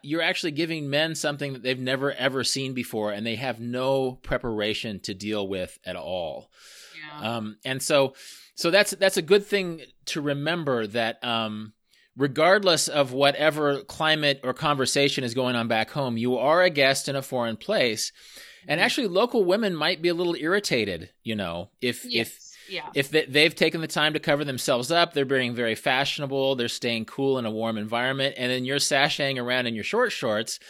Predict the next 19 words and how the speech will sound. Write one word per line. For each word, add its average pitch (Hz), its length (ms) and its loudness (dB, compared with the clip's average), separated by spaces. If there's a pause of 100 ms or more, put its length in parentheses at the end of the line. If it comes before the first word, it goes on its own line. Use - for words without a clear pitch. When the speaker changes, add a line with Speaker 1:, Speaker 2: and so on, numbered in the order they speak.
(340)
Speaker 1:
and 131 140 -2
you're 143 100 2
distracting 139 540 0
their 131 80 -2
brothers 120 360 0
and 117 120 -6
boyfriends 110 560 -2
in 117 80 -4
a 110 40 -4
way 104 220 -2
that 101 260 -4
is 110 160 -4
sort 120 140 -4
of 117 80 -6
irritating 107 640 -2
to 78 80 -14
them. 69 340 -14 (220)
Speaker 2:
Yeah, 160 380 -12
yeah. 170 340 0